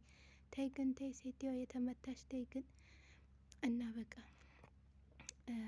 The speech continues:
ታስቃለች ግን ታድላለች፣ አይከፋት። ይሄ ሁሉም ውርጅና ተወርዶባት፣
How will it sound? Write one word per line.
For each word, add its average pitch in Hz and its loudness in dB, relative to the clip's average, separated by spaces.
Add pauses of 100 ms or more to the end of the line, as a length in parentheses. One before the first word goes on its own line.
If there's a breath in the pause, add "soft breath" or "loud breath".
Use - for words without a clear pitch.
(440 loud breath)
ታስቃለች 285 -4
ግን 240 2 (360)
ታድላለች፣ 269 0
አይከፋት። 254 -4 (520 loud breath)
ይሄ 262 4
ሁሉም 254 4
ውርጅና 254 6 (100)
ተወርዶባት፣ 254 -2